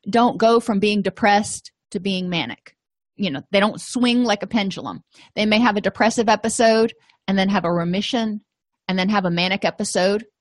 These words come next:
or maybe even another depressive episode. You know, they may have four or five depressive episodes and then finally a manic episode. So you don't want to assume that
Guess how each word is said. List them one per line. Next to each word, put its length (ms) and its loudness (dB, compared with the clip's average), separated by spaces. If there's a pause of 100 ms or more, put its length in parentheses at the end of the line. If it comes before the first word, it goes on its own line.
(200)
or 100 4
maybe 260 2
even 280 -2
another 280 0
depressive 460 0
episode. 540 -4 (420)
You 80 -6
know, 60 0
they 120 2
may 140 4
have 240 2
four 240 0
or 60 0
five 320 2
depressive 440 -2
episodes 720 -2
and 100 0
then 140 -2
finally 400 -2
a 80 -2
manic 400 -4
episode. 520 -8 (420)
So 100 -2
you 140 0
don't 240 2
want 120 4
to 60 4
assume 680 -2
that 200 0